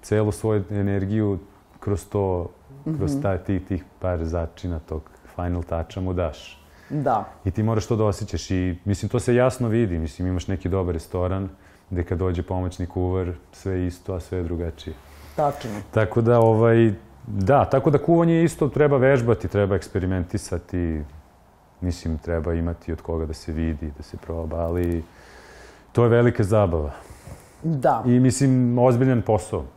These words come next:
Speaker 1: Zapravo.
Speaker 2: <laughs>
Speaker 1: Mislim, moram da kažem, nije zajebancija. Mislim, jer, u stvari, to je naj-,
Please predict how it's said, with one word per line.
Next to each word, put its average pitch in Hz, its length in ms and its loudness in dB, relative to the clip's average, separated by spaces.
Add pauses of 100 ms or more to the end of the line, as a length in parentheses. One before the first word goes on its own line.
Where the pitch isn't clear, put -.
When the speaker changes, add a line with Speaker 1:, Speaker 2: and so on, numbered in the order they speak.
Speaker 1:
Zapravo. 175 400 2
Speaker 2:
<laughs> - 20 2
Speaker 1:
Mislim, 127 260 2
moram 104 320 2
da 98 80 2
kažem, 101 300 2
nije 92 340 0
zajebancija. 85 640 -2
Mislim, 82 300 -6
jer, 98 200 2 (300)
u 101 60 -2
stvari, 135 240 2
to 135 140 -2
je 143 60 2
naj-, 143 200 2